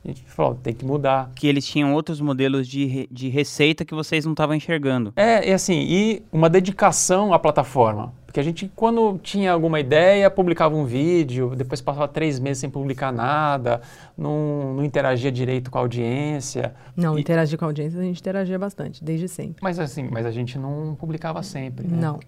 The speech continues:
Speaker 2: Não tinha uma regularidade.
Speaker 3: A gente fazia vídeo quando sobrava dinheiro de algum patrocínio de outra coisa, né?
Speaker 2: Uhum.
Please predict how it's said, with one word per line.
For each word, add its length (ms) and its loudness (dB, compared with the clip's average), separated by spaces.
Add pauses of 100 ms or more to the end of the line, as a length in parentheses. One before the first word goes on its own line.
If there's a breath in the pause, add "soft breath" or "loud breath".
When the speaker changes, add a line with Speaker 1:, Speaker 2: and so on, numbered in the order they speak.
(180)
Speaker 2:
Não 80 2
tinha 160 6
uma 100 8
regularidade. 760 4
Speaker 3:
A 120 4
gente 200 4
fazia 380 4
vídeo 380 2
quando 160 0
sobrava 500 4
dinheiro 420 2
de 120 2
algum 200 2
patrocínio 1120 0
de 180 0
outra 200 2
coisa, 480 0 (120)
né? 220 -2
Speaker 2:
Uhum. 160 -4